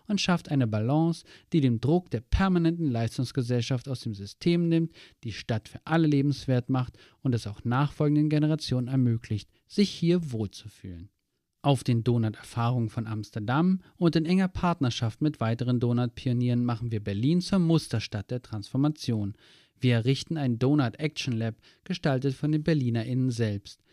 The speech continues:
Sie bestimmen in partizipativem Verfahren die Rahmenbedingungen ihrer Wirtschaft. Ausgehend von den Ergebnissen werden Gesetzgebung und Förderpolitik neu ausgerichtet.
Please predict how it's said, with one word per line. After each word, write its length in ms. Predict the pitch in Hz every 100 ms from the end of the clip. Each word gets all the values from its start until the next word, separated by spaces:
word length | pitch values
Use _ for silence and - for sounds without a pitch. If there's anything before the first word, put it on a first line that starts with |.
| _ _
Sie 260 | 139 143
bestimmen 680 | 127 113 - 170 185 190 190 _
in 240 | 202 208
partizipativem 1040 | - 143 123 120 - 120 110 - 120 113 110
Verfahren 640 | - - 123 143 160 156
die 100 | 170
Rahmenbedingungen 760 | 135 113 113 117 117 120 120 147
ihrer 300 | 139 156 120
Wirtschaft. 560 | 101 - 95 - _ _ _ _ _ _
Ausgehend 640 | - 123 123 - 147 156 151
von 140 | 175
den 140 | 175
Ergebnissen 720 | 175 151 127 127 139 - 135 127
werden 200 | 123 117
Gesetzgebung 760 | 107 104 95 - 143 131 151
und 100 | 165
Förderpolitik 840 | - 127 127 120 135 131 - 156
neu 200 | 180 185
ausgerichtet. 720 | 151 110 - - 104 - -